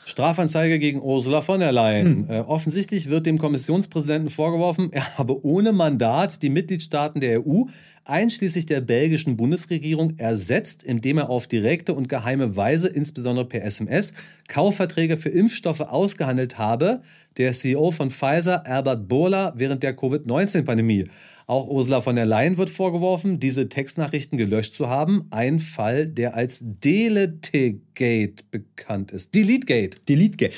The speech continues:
Speaker 2: Und das Schöne ist, äh, wer die Anklage jetzt gestellt hat,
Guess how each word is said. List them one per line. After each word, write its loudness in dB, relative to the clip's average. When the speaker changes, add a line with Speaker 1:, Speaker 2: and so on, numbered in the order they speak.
Speaker 2:
Und 0
das 0
Schöne 4
ist, -2
äh, -2
wer 2
die -2
Anklage -2
jetzt -4
gestellt -2
hat, -4